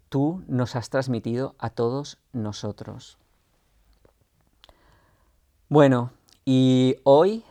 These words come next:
emocionado, voy a acabar aquí, con estos sentimientos que nos han dejado estos comentarios. Espero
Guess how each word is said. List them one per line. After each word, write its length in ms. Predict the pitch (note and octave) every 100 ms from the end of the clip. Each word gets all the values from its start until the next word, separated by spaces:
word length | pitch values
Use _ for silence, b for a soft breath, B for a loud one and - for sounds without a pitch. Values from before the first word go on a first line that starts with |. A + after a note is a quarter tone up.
| b b b - _ _ _ _ _ _ _
emocionado, 880 | B2 A#2+ - A2+ A#2 C3+ E3+ A#3 B3 _ _ _ _ -
voy 340 | B2+ B2 C#3+
a 80 | -
acabar 420 | A#2 G#2+ G#2+ A2+ -
aquí, 380 | A#2 - A2 C3+ _ _ _ _ _ _ _ _ _ _ _ _ _ _ _ _ _
con 360 | C#3+ C3 B2+ B2+
estos 360 | C3 - C#3+
sentimientos 960 | - C#3 C3+ C#3 C#3+ D3+ E3+ F#3+ G#3 - _
que 400 | B2 A#2 A2+ A2
nos 180 | A2+ B2
han 120 | A#2
dejado 540 | B2 B2+ A#2+ C#3 D3 _ _
estos 540 | B2 A#2+ - D3 -
comentarios. 1040 | - - A2+ A2 G#2 G2+ G#2 G2+ A2+ - _ _ _ _ _ b b b b b b -
Espero 600 | B2 - A#2 C3 E3+